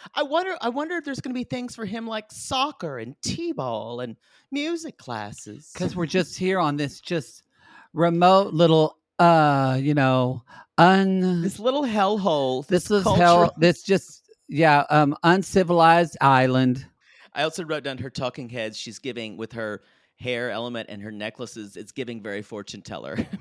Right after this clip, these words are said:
Speaker 1: <laughs>
Speaker 2: Does seem like she's gonna tell a
Speaker 1: Like,
Speaker 2: fortune.
Speaker 1: <laughs>
Speaker 2: That's
Speaker 1: this
Speaker 2: all I
Speaker 1: is,
Speaker 2: have.
Speaker 1: this is such a joke season for her. Like,
Speaker 2: It is.
Speaker 1: she's a laughing stock this season.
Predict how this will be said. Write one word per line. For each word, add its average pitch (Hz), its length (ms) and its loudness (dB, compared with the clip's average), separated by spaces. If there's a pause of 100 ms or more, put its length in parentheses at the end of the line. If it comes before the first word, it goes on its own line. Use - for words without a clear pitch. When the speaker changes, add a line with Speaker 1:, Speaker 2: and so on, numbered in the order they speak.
(380)
Speaker 1:
<laughs> - 520 -10
Speaker 2:
Does 110 300 2 (180)
seem 101 160 -4
like 95 180 -6
she's - 200 -20
gonna 95 100 -14
tell 90 160 -16
a 92 160 -16
Speaker 1:
Like, 139 220 -14
Speaker 2:
fortune. 247 640 -20 (160)
Speaker 1:
<laughs> 466 1600 -6
Speaker 2:
That's - 140 2
Speaker 1:
this 508 80 4
Speaker 2:
all 247 100 6
I 214 60 10
Speaker 1:
is, 170 80 6
Speaker 2:
have. 131 500 2
Speaker 1:
this 523 240 0
is 539 220 -4
such 311 420 -4
a 330 80 -6
joke 170 540 0
season 151 500 -4
for 123 200 -2
her. 101 360 -4 (240)
Like, 226 180 0
Speaker 2:
It 247 60 -4
is. 117 220 0
Speaker 1:
she's 453 400 -2
a 392 180 -6
laughing 190 640 0
stock 123 400 0
this 117 180 -6
season. 101 500 -12